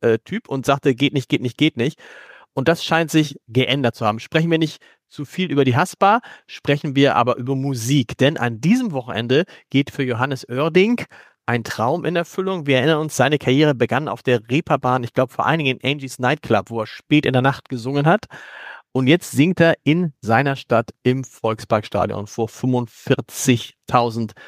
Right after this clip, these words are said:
Menschen. Ähm, und wir haben mal so ein bisschen recherchiert, was kostet das eigentlich? Was kostet so ein Konzert im Volksparkstadion?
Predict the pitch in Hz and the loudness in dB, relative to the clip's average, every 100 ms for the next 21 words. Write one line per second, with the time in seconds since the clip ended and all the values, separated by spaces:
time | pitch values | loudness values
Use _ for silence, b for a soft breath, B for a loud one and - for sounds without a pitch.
0 | B B 110 123 147 - 208 - B 175 | B B -2 0 0 -2 -4 -4 B -12
1 | - 131 160 156 135 147 135 160 202 220 | 0 2 2 -2 -4 -2 2 4 4 6
2 | 214 190 151 220 202 170 175 160 190 - | 4 4 2 4 4 2 0 -2 -2 0
3 | 165 - - 156 - - 311 190 - - | -2 -2 -6 -6 -4 -2 2 2 0 -2
4 | 98 95 92 - - - 127 - 226 - | -6 -8 -12 -14 -10 -6 -6 -4 -4 -2
5 | 254 185 170 151 139 - 156 - 143 - | -4 -4 -8 -8 -4 0 0 0 -10 -2
6 | 139 131 - 107 110 95 113 135 | -2 -2 -4 -4 -2 -2 -2 -6